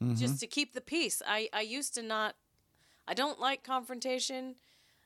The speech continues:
Speaker 2: Um,
Speaker 1: It's weird that you married me then.
Speaker 2: I know. It's difficult sometimes.
Speaker 1: God gave me a really big he-, hard head to run it into confrontation, though, so it's all right.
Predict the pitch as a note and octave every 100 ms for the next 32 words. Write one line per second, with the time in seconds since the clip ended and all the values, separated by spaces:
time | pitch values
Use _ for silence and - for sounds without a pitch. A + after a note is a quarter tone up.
0 | _ - F#3+ F3 D#3 F3 - - G#2+ F#2
1 | F2 F#2+ E2+ E2 F2+ D2 C#2 D2+ _ _
2 | _ E3+ F#3+ G#3+ G#3 F3+ - _ _ -
3 | - - D4+ G3 - - - F3 D#3 -
4 | D3+ F#3+ - - _ _ C3 C3 B2+ B2+
5 | A#2 G#2 A2+ G2+ - A2 F#2 F#2 G#2 -
6 | G#2+ G2+ F2+ G2 F2+ D2+ F2 G2 F#2 F2
7 | F#2 E2 F#2 D#2+ D#2+ E2 D2 - C2+ C#2
8 | D#2+ D#2 - C2 B1 A#1+